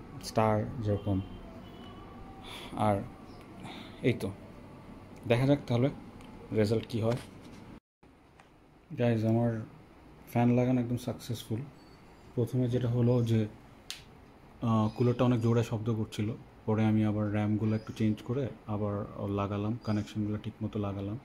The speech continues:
এখন একদম properly কাজ করছে। আর cooler কখন, কখনো মানে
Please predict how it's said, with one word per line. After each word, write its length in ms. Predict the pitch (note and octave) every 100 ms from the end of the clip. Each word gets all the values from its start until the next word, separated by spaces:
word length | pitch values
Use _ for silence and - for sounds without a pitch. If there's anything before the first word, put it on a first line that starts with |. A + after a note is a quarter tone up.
| - - - -
এখন 340 | A2 G2 G#2 G2+
একদম 340 | F#2+ G2+ G2 F#2+
properly 420 | G#2+ G2+ G#2 G2+ G2
কাজ 200 | F#2+ -
করছে। 340 | G2+ - - C3+ - - - -
আর 260 | G#2 G2 G2 -
cooler 280 | B2 A#2+ A#2+
কখন, 420 | A#2+ A#2+ - A#2 - - -
কখনো 580 | G#2+ - A#2 A#2+ A#2 -
মানে 280 | G#2+ G#2